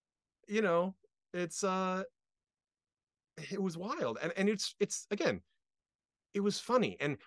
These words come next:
we haven't even talked about, I think the next thing, since we're talking about special effects, is we need to talk about the actual Velociraptor himself, uh, or itself, because it is, it, it is probably the thing that made me the most happy in the entire movie, was seeing this movie that is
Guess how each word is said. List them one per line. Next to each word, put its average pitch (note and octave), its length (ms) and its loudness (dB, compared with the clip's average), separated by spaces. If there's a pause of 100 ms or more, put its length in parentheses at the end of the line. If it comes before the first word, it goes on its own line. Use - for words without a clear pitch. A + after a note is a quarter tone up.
(100)
we F#3 80 6
haven't C#4+ 140 2
even B3 80 0
talked F#3+ 280 2
about, D3+ 200 0
I D#3 60 -6
think A#3 160 -4
the F#3+ 60 0
next E3+ 260 2
thing, D3+ 140 0
since C3 180 -8
we're A#2+ 60 -12
talking D3+ 200 0
about C3 100 0
special B2+ 280 -4
effects, - 240 -4
is C3+ 60 -8
we D#3 100 0
need A3+ 140 -2
to D#3 60 -10
talk C#3+ 280 0
about A#2+ 260 2
the A2 100 0
actual A2 340 -2
Velociraptor F#2 840 -4
himself, D#2 440 -10 (460)
uh, F#2+ 80 -4
or G2+ 160 -4
itself, - 440 -8 (920)
because C3+ 360 2 (300)
it F3+ 120 2
is, G#3+ 460 2 (1120)
it, F3 200 4 (260)
it E3+ 140 6
is D#3+ 60 0
probably F3+ 280 2
the F3 100 4
thing D#3+ 200 2
that C3+ 80 0
made B2 200 2
me B2 100 0
the A2 100 0
most G#2 280 0
happy G2+ 320 0
in G2 60 0
the F#2+ 60 -4
entire F#2 320 -2
movie, F2+ 420 -4 (300)
was A2+ 160 0
seeing D3 240 0
this C3 200 -2
movie A#2+ 320 -2
that A#2 120 0
is G#2 200 -2